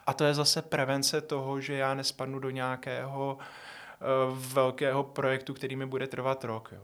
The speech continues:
Pro-, jako te-, jako ten trend je naprosto jasný. My teďka prostě chceme začít malým projektem, který možná nebude okamžitě připraven,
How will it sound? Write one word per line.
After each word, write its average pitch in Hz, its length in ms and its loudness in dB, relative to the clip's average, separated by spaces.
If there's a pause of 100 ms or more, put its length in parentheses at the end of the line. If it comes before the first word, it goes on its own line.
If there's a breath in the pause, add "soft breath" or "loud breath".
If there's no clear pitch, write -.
Pro-, 139 240 6
jako 147 200 6
te-, 156 120 8
jako 156 160 4
ten 160 160 0
trend 143 280 0
je 151 60 2
naprosto 139 380 -2
jasný. 123 380 0
My 117 120 -4
teďka 127 280 -6
prostě 135 280 -6
chceme 131 280 -8
začít 127 440 -10 (100)
malým 139 240 -4
projektem, 160 640 -2 (320 loud breath)
který 135 300 -4
možná 135 400 -2
nebude 131 800 -2 (360 loud breath)
okamžitě 127 460 -2
připraven, 120 720 -2